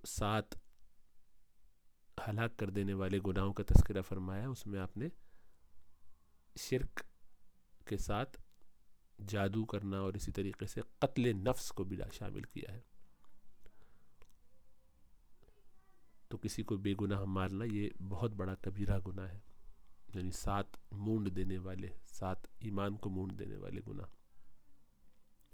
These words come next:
اس کی دوسری سزا جو دنیا کے حساب سے وہ قصاص ہے،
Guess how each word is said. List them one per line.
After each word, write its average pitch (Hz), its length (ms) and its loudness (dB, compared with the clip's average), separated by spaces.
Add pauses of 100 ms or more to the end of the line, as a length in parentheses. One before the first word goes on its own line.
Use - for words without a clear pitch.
(1160)
اس - 120 -4
کی 123 80 2
دوسری 120 280 2
سزا 139 240 2 (1040)
جو 107 140 -2
دنیا 113 500 2
کے 139 120 2
حساب 135 260 -2
سے 147 140 -2
وہ 131 120 4
قصاص - 540 4
ہے، 87 60 0